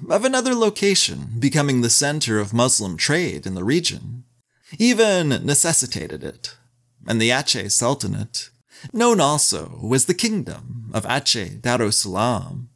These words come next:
stepped into that opening, uniting by conquest the North Sumatran coast. Aceh became part of a triangle of Muslim powers to rival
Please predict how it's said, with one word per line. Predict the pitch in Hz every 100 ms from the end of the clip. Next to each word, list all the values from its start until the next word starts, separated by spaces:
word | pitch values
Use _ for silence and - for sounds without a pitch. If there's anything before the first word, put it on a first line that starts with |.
| _ _ -
stepped | - - 233 233
into | 226 226 208
that | 95 90 98
opening, | 104 107 107 104 107 110 - _ _ _ 139
uniting | 143 156 139 131 143 143 139
by | 127 127
conquest | 120 107 - 104 - - - - -
the | 101 156
North | 180 185 -
Sumatran | - 107 98 113 - 104 -
coast. | 135 135 131 - - - - - _ _ _ _ _ _ _ _ _ _ _ _ _ _ -
Aceh | 123 - - 101 92 117 127 _ _ -
became | 196 175 220 226
part | 180 175 185
of | 170
a | 139
triangle | - 123 117 117 87 - - - -
of | 127 120
Muslim | 143 143 - 92 90
powers | 104 127 117 110 101 - - - -
to | 226
rival | 220 233 - - - -